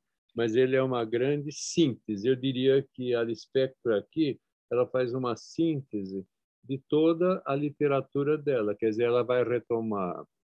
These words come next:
perto do Coração Selvagem,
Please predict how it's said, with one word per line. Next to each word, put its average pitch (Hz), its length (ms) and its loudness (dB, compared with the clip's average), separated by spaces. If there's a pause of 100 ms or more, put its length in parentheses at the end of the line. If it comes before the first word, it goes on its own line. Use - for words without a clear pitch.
(280)
perto 113 320 2
do 101 140 -2
Coração 101 480 0
Selvagem, 95 960 -4